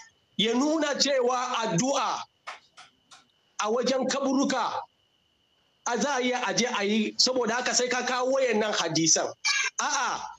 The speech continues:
ba shi ne, kafin ka kawo mun hadisan, me matsayin, a, Anas dan Maliku da ya je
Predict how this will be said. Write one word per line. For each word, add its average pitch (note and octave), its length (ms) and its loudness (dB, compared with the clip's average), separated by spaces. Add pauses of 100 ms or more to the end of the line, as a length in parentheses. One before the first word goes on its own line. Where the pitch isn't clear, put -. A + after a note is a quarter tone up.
(140)
ba A#3+ 240 2
shi D#4 340 4
ne, C4 340 2 (200)
kafin D#4+ 360 0
ka D4 120 0
kawo C#4 280 0
mun C#4 160 2
hadisan, G#3 600 0 (520)
me A3+ 180 2 (200)
matsayin, D4 720 2 (800)
a, A3+ 400 -2 (360)
Anas C#4+ 360 -2
dan B3 140 0
Maliku B3+ 600 0
da G#3 80 0
ya A#3+ 160 0
je B3 120 0